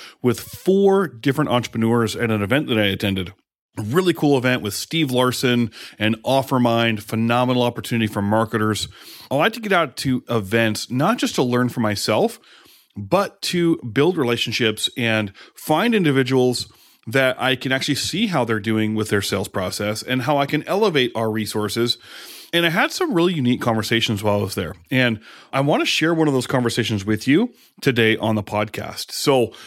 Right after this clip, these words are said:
I want to get right into this, and I think you're gonna really like it because value doesn't close. It doesn't. Like, when you hear to provide more value and create more value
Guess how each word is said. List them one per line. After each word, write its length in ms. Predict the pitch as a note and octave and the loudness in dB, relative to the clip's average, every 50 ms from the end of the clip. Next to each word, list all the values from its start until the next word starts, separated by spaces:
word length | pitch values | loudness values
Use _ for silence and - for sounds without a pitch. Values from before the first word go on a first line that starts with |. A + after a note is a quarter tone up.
| - - | -16 -12
I 80 | G#2+ A#2 | -12 -8
want 180 | B2+ D#3+ F#3+ | -6 -2 -2
to 60 | G3 | -2
get 80 | F#3 C#3 | 0 0
right 140 | C#3 C#3 B2+ | 0 2 2
into 200 | C3 C3+ C#3+ D3+ | 2 2 2 2
this, 280 | E3 F#3+ G3 F#3+ - - | 2 2 0 -2 -6 -8
and 300 | - C3 C3 B2 B2 - | -6 -4 -2 -2 -4 -4
I 60 | G#2 | -6
think 240 | G2 - F3 E3 E3+ E3+ | -6 -4 -4 -2 0 0
you're 80 | E3+ | 2
gonna 120 | D3 C#3+ C#3+ | 4 4 4
really 200 | C#3 A#2+ A2+ G#2+ | 4 4 2 2
like 240 | G#2+ B2+ C3 - | 0 -2 0 2
it 220 | G#3 G#3 G#3 - - - - - - - _ - | 0 0 0 -2 -12 -20 -20 -20 -20 -20 _ -4
because 360 | C#3 C3+ - D#3+ C#3+ C3+ B2 - - | -4 0 2 2 2 2 0 -4 -8
value 800 | A#2 G#2 A2 A2 D3+ D3+ D#3 F3 G#3 G#3+ G#3+ A3 A3+ A#3+ A#3 A3+ _ _ _ - A2 G#2+ | -10 -10 -6 -2 0 0 2 2 0 2 2 2 2 2 0 -2 _ _ _ -12 -6 0
doesn't 340 | G#2 C3 C3 B2 C#3 C3 A2+ | 2 2 2 2 2 0 0
close. 480 | - B2 A2+ G2+ F2+ D#2+ - - - - _ _ _ - | 0 -2 -2 -2 -2 -4 -6 -6 -8 -8 _ _ _ -2
It 100 | B2 A#2 | -2 2
doesn't. 360 | A#2 C3 B2 A2 G#2+ G2 - _ - | 2 2 2 2 0 -2 -6 _ -4
Like, 340 | - A2+ A2 G#2+ G#2 - - _ - - - _ - | -2 0 0 0 -2 -6 -16 _ -20 -20 -20 _ -4
when 160 | A#2 B2 B2 | -2 0 0
you 100 | C3 C#3 | 0 0
hear 520 | - - E3+ E3 D#3 D3+ D3+ D3 C#3 C3 | 0 0 0 2 4 4 4 4 2 0
to 140 | - - C3 | -2 -2 -2
provide 220 | A2+ C#3 C3+ C3+ | 0 2 2 2
more 200 | C3 B2+ A#2+ A2+ | 2 0 0 0
value 580 | G2+ A2+ C#3+ D3+ D#3 D#3 D#3+ D#3 D#3 D3+ D3+ - | 0 0 0 0 0 0 0 2 2 2 2 0
and 180 | - A#2 G#2+ G2 | 0 -4 -6 -6
create 460 | - - - B2 C3 C#3+ D#3 E3+ C#3 | -6 -6 -4 0 2 4 2 2 2
more 200 | D3 D#3 D3+ D3 | 2 2 2 2
value 540 | C3 C#3+ C#3 C#3 C#3 C#3 C3+ C3+ C3+ C3 | 2 2 0 2 2 2 2 2 2 0